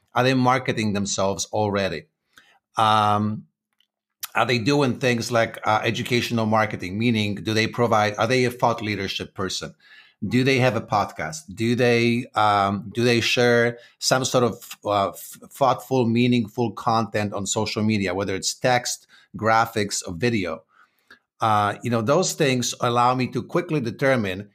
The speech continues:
this is someone that if we, if we connect with them, chances are we can, um, dial in their, their approach dramatically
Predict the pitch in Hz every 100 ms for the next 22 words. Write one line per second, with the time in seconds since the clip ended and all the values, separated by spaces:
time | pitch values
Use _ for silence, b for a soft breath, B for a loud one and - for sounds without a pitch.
0 | _ 117 160 160 175 - 160 151 139 123
1 | 117 113 - 120 98 110 151 180 160 -
2 | - - 120 98 120 160 156 117 127 -
3 | 156 151 180 170 - 151 143 135 131 117
4 | 113 113 B B B 120 135 139 127 117
5 | 117 117 127 - 107 101 95 98 117 139
6 | 139 123 127 123 117 113 113 - 101 117
7 | 117 95 - 123 110 113 - - - 120
8 | 107 131 143 107 - 90 95